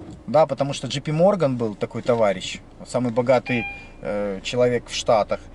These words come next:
И люди считали, что вот он там, блин, чуть ли там не на вершине всего и вся. А потом, уже ближе к нашему времени, всплыла информация, что Джей Пи Морган это был, <laughs> по сути,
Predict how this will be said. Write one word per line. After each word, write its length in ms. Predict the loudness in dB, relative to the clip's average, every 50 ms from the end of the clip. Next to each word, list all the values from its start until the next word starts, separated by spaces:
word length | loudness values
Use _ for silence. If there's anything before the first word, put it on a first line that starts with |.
| -20 -20 -20 -20 -20 -20 -20 -20 -14 -8 -6
И 320 | -4 -4 -2 -2 0 0
люди 280 | 0 0 0 0 0 -2
считали, 500 | -2 -4 -6 0 4 4 4 6 4 0
что 240 | -4 -6 -6 -8 -6
вот 280 | -6 -6 -8 -6 -2
он 200 | -2 0 0 2
там, 240 | 2 2 2 2 0
блин, 480 | -2 -2 -2 0 0 -2 -2 -4 -6 -6
чуть 200 | -8 -8 -6 -6
ли 60 | -6 -4
там 300 | -2 -2 0 0 0 0
не 80 | 0
на 100 | 2 2
вершине 500 | 2 2 0 -2 0 -2 0 0 -2 -2
всего 340 | -4 -4 -6 -4 -2 0 -2
и 60 | -2
вся. 340 | -2 0 2 4 4 4 4 0 -10 -20 -20 -20 -20 -20 -20 -18 -20 -20 -20 -20 -20 -12
А 280 | -6 -2 2 4 4 4
потом, 560 | 4 2 2 2 0 0 2 0 0 0 0
уже 220 | 0 0 0 0
ближе 300 | 0 0 -2 -2 -4 -4
к 40 | 0
нашему 340 | 2 2 2 2 2 -2 -2
времени, 360 | 0 0 0 0 0 0 -2
всплыла 280 | -4 -4 -4 -2 -2 -2
информация, 680 | -2 2 2 2 4 4 4 2 2 2 0 0 0
что 460 | 0 -2 -6 -4 -4 0 0 0 0 0 -4 -10 -10
Джей 160 | -8 -8 -6
Пи 100 | -6 -4
Морган 500 | -2 0 2 2 2 2 2 -2 0 0
это 200 | -2 -2 -2 -6
был, 140 | -8 -8 -10 -12 -14
<laughs> 120 | -16 0 0
по 80 | 0
сути, 300 | 0 0 -6 -8 -6 -6